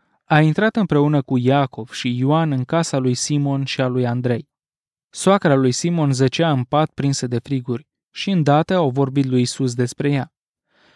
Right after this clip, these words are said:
El a venit, a apucat-o de mână, a ridicat-o în sus și au lăsat-o frigurile. Apoi i-a început să le slujească. Aceasta a fost a doua minune a zilei.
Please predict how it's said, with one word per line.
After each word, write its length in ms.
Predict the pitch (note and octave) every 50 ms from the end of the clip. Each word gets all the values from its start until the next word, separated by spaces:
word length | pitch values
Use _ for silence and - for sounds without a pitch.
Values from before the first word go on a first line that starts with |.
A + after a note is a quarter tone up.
| _ _
El 240 | _ - G3+ A#3 A3+
a 80 | F#3
venit, 640 | C#3 D3 C3+ C3 B2+ C3+ D3 - - - - _ _
a 120 | _ - D#3
apucat-o 480 | D3 - - C#3 - C#3 C3 - C#3
de 100 | B2+ B2
mână, 440 | A#2+ A#2 A#2+ A#2+ B2+ C3 C3+ C#3+ - _ _ _
a 140 | _ - D3
ridicat-o 520 | C#3+ D3 D3 D3+ D3+ - D#3+ D#3 - D#3
în 80 | C#3+ C3
sus 260 | B2+ - E3 E3 -
și 200 | - - - D#3+
au 140 | D3+ D3+ D3
lăsat-o 440 | D3 C#3+ C3+ - D3 C#3+ - C#3 C3+
frigurile. 640 | - D3 D3 C#3 B2+ B2 A#2+ C3+ A#2+ C#3+ D3+ - _ _ _ _ _ _ _ _ _ _ _ _
Apoi 520 | - - - G3+ G3+ G3+ F#3+ F3+ - - _
i-a 240 | - E3+ D#3 D#3+ D#3
început 500 | C#3+ B2+ - C3+ - - B2+ B2 - -
să 200 | - - - B2+
le 100 | B2 A#2+
slujească. 720 | - - C3+ B2+ B2 B2+ C3+ B2 A#2 - - - F3+ - _ _ _ _ _ _ _ _ _ _ _ _ _ _ - - - _ _ _ _ _
Aceasta 360 | - C#3 - C#3+ C3 - C3+
a 40 | A#2
fost 280 | - C#3+ C#3 - -
a 60 | B2
doua 300 | B2 B2+ C3+ C#3+ C#3 B2+
minune 340 | A#2 A2+ A2+ A2 A2+ A2 A2
a 40 | A2
zilei. 420 | A2 A#2 B2 B2 A2+ C#3+ D3 -